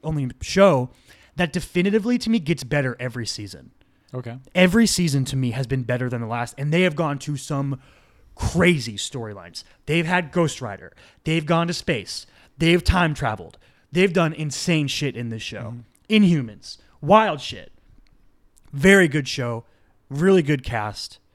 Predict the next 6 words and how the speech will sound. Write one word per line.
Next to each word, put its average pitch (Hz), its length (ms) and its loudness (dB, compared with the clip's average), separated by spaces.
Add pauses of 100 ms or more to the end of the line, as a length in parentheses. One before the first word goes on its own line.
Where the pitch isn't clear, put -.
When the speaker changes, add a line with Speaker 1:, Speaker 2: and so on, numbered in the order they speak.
(540)
Speaker 1:
Um, 123 440 -6
the 135 80 -8
team, 131 480 -4 (260)
th-, - 140 -18
you 104 160 -10
know, 123 300 -6